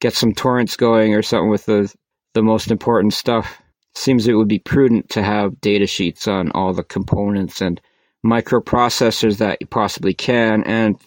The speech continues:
and all the, uh, software libraries that it would be practical to archive. I know it'd be probably pretty huge to download every Java library. <laughs>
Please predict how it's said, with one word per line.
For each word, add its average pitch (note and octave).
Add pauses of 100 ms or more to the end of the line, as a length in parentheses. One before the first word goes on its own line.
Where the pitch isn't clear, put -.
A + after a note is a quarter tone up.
(360)
and C3+
all C#3+
the, A#2+
uh, G#2
software A2+
libraries G2+
that G2
it F#2+
would F2+
be F#2
practical E2
to D2 (120)
archive. E2 (100)
I C2+
know C2+
it'd G#1+ (220)
be C#2 (360)
probably -
pretty F#2
huge F#2
to G#2+ (480)
download G2
every G2+ (200)
Java G#2
library. G2+ (300)
<laughs> D3+